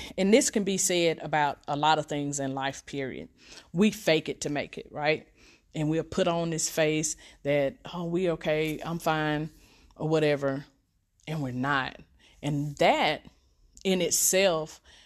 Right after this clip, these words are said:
causes more harm than good, because if you're not careful and dependent on the severity of that gr-, that grief in that moment. There's sometimes when it's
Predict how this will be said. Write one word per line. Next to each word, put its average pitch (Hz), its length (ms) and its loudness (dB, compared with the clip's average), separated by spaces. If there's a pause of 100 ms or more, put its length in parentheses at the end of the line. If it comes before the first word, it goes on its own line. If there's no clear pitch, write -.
(160)
causes 170 540 0
more 160 220 -2
harm 151 380 -2
than 143 200 -4
good, 147 340 -4 (300)
because 156 420 0
if - 140 -10
you're 165 140 2
not 156 320 -6
careful 254 760 -2 (880)
and 156 420 -2
dependent 220 840 0 (320)
on 147 460 -4 (560)
the 143 320 2
severity 151 600 0
of 147 180 -4
that 151 180 -4
gr-, 160 140 -8 (260)
that 165 160 0
grief 165 280 0
in 156 140 0
that 151 160 -2
moment. 147 720 -2 (420)
There's 170 220 4
sometimes 151 500 -2
when 143 240 -6
it's 139 260 -2